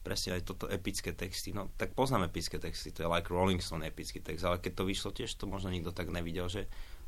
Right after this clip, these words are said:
aj to Martin, čo hovoril o tej našej dobe, že je to desať rokov a dodnes to tí ľudia ako majú radi, počúvajú to, čo sme s tým samozrejme ani my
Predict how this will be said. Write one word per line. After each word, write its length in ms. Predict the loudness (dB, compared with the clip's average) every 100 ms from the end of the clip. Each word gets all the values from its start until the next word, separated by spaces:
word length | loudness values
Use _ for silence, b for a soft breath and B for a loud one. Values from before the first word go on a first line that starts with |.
| -4
aj 160 | 0
to 80 | 6
Martin, 240 | 6 6 2
čo 160 | 2
hovoril 160 | 4 4
o 60 |
tej 100 | 4
našej 240 | 2 4 2
dobe, 240 | 2 2
že 160 | 2 2
je 40 | 2
to 80 |
desať 320 | 0 2 2 0
rokov 400 | 2 2 2 -2 -6 -6 -6 -6
a 80 | -2
dodnes 480 | 0 4 4 4 0
to 80 | -2
tí 80 | 0
ľudia 240 | 2 0 0
ako 240 | -4 2
majú 240 | 6 8 6
radi, 160 | 4
počúvajú 480 | 2 -2 -2 -2 -4
to, 80 | -6
čo 160 | -6
sme 160 | -2 -2
s 80 | -2
tým 80 | 0
samozrejme 400 | 2 2 2 2
ani 160 | 2
my 80 | 2